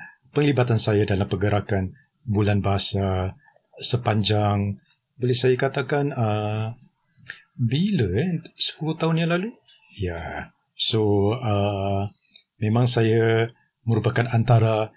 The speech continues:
duta bahasa pertama yang dilantik bersama Taufik Batisa, Zaza Majid, Din Nur Rahim, Allahyarham, ah, Mami Asma Laili,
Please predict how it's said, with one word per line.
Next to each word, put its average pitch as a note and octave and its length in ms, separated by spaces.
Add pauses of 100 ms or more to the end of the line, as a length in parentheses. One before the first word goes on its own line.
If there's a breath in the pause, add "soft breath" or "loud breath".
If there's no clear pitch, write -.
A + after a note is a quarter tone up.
(320 soft breath)
duta F#3+ 560
bahasa D#3+ 400
pertama E3+ 400
yang C#3+ 80
dilantik B2 560
bersama F#2+ 560 (320 loud breath)
Taufik G2+ 320
Batisa, B2+ 960 (240 soft breath)
Zaza F#2 320
Majid, A#2 800 (240)
Din G2+ 240
Nur G2 160
Rahim, G#2+ 640 (240)
Allahyarham, G#2 560
ah, F#2+ 320 (1120 soft breath)
Mami G2+ 400
Asma G2 320
Laili, B2 640